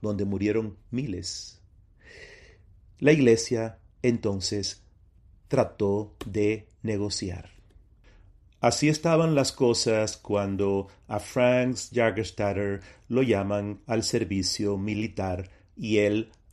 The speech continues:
rehusó. La presión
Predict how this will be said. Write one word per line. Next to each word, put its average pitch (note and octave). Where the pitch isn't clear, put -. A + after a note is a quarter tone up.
rehusó. G#2
La A2+
presión C#3+